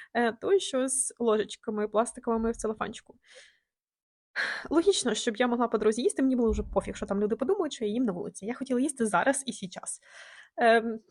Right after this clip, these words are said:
<laughs> і я дуже дурна людина, тому що в мене буває іноді, я просто вже замахана, і я стала відкривати цю ложечку.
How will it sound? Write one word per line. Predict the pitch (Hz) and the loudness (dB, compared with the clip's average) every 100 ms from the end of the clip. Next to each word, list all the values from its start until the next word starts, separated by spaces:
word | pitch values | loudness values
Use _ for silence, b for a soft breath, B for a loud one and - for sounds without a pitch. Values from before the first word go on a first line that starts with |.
| - - | -12 -10
<laughs> | - - - | -8 -8 -4
і | 285 294 262 262 B B B - 269 | -2 0 0 -4 B B B -12 -4
я | 247 262 | 0 0
дуже | 262 233 196 | 2 0 0
дурна | 202 202 196 | -2 0 0
людина, | 208 233 320 269 | 0 -2 -2 -2
тому | - 254 | -4 -6
що | - 208 - _ _ _ - _ - | -10 -12 -14 _ _ _ -20 _ -4
в | |
мене | 277 480 320 | 2 4 4
буває | 208 185 208 | 2 2 2
іноді, | 208 214 | -2 -8
я | - 320 | -2 -2
просто | 330 - 214 | 0 -4 -2
вже | 214 190 - - | -2 -2 -4 -8
замахана, | 262 359 494 349 320 294 - | -6 -4 -2 -4 -4 -6 -8
і | 233 - 226 | -10 -8 -4
я | 240 262 | -4 -4
стала | - - 226 - - | -4 -4 0 -2 -2
відкривати | - 240 233 - 240 - 240 | -6 -8 -8 -4 -2 -2 -4
цю | - 339 | -8 -2
ложечку. | 381 349 - | -2 -2 -6